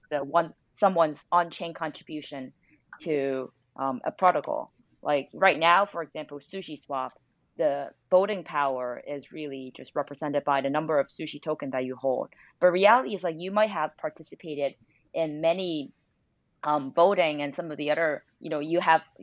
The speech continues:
provided L P for a really long period of time. And those are some of the things that do not get captured at all, um, on the num-, like,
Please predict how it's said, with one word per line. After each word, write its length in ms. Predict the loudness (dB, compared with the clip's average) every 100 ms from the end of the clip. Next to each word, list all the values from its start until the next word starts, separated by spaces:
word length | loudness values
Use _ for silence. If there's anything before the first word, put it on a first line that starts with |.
| -10
provided 480 | 0 2 4 2 0
L 140 | -2
P 180 | -2 -10
for 140 | -10
a 60 | -8
really 240 | -6 -2
long 200 | 2 2
period 260 | 0 -4 -4
of 140 | -4
time. 360 | 0 2 2 -2 _ _ _
And 200 | -6 -4
those 320 | 0 0 0 0
are 300 | 2 4 0
some 240 | -4 -10 -8
of 80 |
the 140 | -8 -8
things 320 | -8 -8 -6
that 180 | -6 -6 _ _
do 100 | -10
not 280 | 0 4 2 2
get 220 | 0 0 -2
captured 540 | -2 -2 -4 -8 -4
at 100 | -2
all, 380 | -2 -2 -4 -8 _ _ -8
um, 420 | -4 -4 -6 -12 -6
on 260 | -2 -2 -4
the 120 | -6
num-, 300 | -4 -4 -6 -16
like, 140 | -18